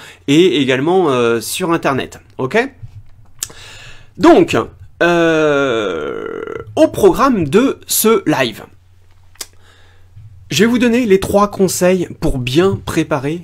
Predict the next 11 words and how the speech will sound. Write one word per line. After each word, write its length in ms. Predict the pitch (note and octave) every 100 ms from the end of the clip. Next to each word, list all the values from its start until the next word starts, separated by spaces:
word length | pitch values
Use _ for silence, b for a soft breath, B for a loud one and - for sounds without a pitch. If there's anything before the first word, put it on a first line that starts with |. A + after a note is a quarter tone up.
| -
votre 280 | A2+ B2+ C3
foire 180 | - E3
au 60 | D3+
vin, 140 | A2+ - _ _ _ -
hein, 160 | A2 -
et 80 | B2
donc 240 | C3 D#3+
dénicher 560 | C3 D3+ D3+ D3 E3 F3+ D3
les 160 | C3 C#3
pépites. 400 | D3 D3 - - _ _ -
Ok ? 200 | A#2+ G3+